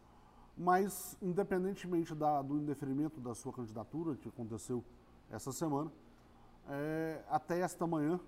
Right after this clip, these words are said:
o seu plano de governo ainda não havia sido protocolado junto à Justiça Eleitoral. Ele não estava divulgado no sistema da Justiça Eleitoral, o que dificulta um pouco para a população conhecer as propostas do senhor.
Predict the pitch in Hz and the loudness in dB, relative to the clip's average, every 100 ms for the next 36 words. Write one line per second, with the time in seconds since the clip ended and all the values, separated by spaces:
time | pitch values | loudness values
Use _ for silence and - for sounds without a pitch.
0 | - - - - - - - 156 202 160 | -16 -20 -20 -20 -20 -14 -10 0 0 2
1 | 156 160 165 143 160 170 185 190 190 135 | 0 0 0 2 2 2 2 4 4 4
2 | 151 175 160 151 156 175 170 185 180 135 | 0 0 0 -6 -6 -6 -6 -2 -2 2
3 | 151 151 - 117 120 151 127 123 131 131 | 2 2 -10 -6 -4 -4 -4 -4 -8 -2
4 | 139 135 117 139 139 - - - - - | 0 2 2 2 0 -14 -20 -20 -20 -14
5 | - 120 127 120 139 139 139 143 120 127 | -6 -4 -2 0 0 2 0 0 2 4
6 | 147 117 - - - - - - 120 117 | 4 2 -12 -20 -20 -20 -20 -10 -6 -4
7 | 120 - 151 151 131 123 110 127 139 139 | -6 0 2 2 0 -4 -6 -4 0 0
8 | 143 151 143 156 - - - - - - | 2 2 2 0 -12 -20 -20 -20 -20 -8
9 | 156 202 185 196 226 - 202 208 208 143 | -4 -2 -2 -2 -4 -2 -4 -2 -4 2
10 | 175 - 123 135 127 117 143 139 160 165 | 2 2 -8 -6 -6 -2 -2 0 -4 -4
11 | 233 208 - 175 170 - - - - - | -4 -4 0 0 -2 -16 -20 -20 -16 -14
12 | - 139 117 139 - 123 104 117 | -2 -2 0 -2 -2 -8 -6 -8